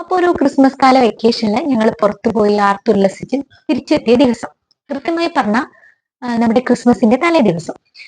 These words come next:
ആ, പെട്ടെന്ന് വാഷ്റൂമിലേക്ക് പോയ ചേച്ചി, ആ, അലറി വിളിച്ചു. ഞങ്ങൾ പോയി നോക്കുമ്പോ അവളുടെ ഡ്രസ്സിലൊക്കെ ബ്ലഡ് ആയിരിക്കുന്ന ഒരു അവസ്ഥയാണ് കണ്ടത്. അപ്പൊ, ആ, പെട്ടെന്ന് എന്നെ മാറ്റി നിർത്തി അമ്മ ചേച്ചിയോട് കുറെ കാര്യങ്ങളൊക്കെ പറഞ്ഞു. അവള് പെട്ടെന്ന്,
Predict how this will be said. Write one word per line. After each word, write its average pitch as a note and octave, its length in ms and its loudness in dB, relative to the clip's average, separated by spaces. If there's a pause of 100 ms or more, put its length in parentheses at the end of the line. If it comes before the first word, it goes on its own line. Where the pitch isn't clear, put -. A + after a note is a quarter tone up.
(340)
ആ, A#3 360 -2
പെട്ടെന്ന് D4 440 0
വാഷ്റൂമിലേക്ക് A#3 640 2
പോയ G#3 200 2
ചേച്ചി, G#3 480 -2 (220)
ആ, G#3 160 -6
അലറി A3+ 240 4
വിളിച്ചു. F#3+ 340 -2 (520)
ഞങ്ങൾ F4 180 -6
പോയി C#4+ 260 2
നോക്കുമ്പോ A#3 480 0 (180)
അവളുടെ B3 200 4
ഡ്രസ്സിലൊക്കെ A3 520 0
ബ്ലഡ് G3+ 260 0
ആയിരിക്കുന്ന G3+ 600 0
ഒരു A3 260 0
അവസ്ഥയാണ് G#3 420 0
കണ്ടത്. G3+ 320 0 (460)
അപ്പൊ, F4 360 -6 (400)
ആ, A#3 340 2 (180)
പെട്ടെന്ന് D#4 340 0
എന്നെ B3 220 4
മാറ്റി A3+ 240 0
നിർത്തി G3+ 400 -4
അമ്മ G#3 380 -2
ചേച്ചിയോട് A3 480 2
കുറെ A3 220 0
കാര്യങ്ങളൊക്കെ G#3 680 -2
പറഞ്ഞു. G3 220 0 (540)
അവള് F#4 140 -4
പെട്ടെന്ന്, B3+ 640 -2